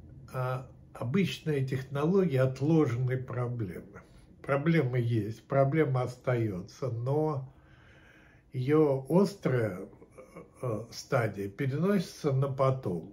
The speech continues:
на когда-нибудь, на следующий выборный цикл, уж по крайней мере.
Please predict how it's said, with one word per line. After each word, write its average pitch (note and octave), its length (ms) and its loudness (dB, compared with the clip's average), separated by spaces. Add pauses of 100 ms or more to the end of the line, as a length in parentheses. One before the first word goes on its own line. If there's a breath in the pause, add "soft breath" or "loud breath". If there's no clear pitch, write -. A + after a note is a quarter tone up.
(140)
на C3+ 160 -2
когда-нибудь, C3+ 1300 -2 (640 soft breath)
на B2 440 0 (720 soft breath)
следующий E3+ 760 4
выборный C3+ 680 2
цикл, B2 460 -4
уж B2+ 120 -2
по B2 200 -4
крайней G2 460 -4
мере. F2+ 440 -12